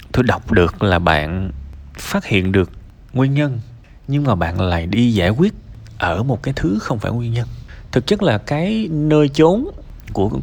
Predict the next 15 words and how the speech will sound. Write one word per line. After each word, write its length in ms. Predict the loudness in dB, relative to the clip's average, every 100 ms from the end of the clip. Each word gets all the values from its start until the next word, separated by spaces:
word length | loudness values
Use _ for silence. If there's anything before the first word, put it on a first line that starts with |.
| 2
của 140 | 2
việc 220 | 4 0
gửi 260 | 2 2 2
con 260 | 2 2 2
bạn 300 | -2 -4 -6
á, 60 | -6 -10 -16 -14 -14 -8 2
tôi, 120 | 4
tôi 100 | 4
không 200 | 2 2 2
cho 220 | 2 4
là 180 | 2 0
nó 140 | -2
là 100 | -2
vấn 180 | -2 -2
đề. 260 | -4 -4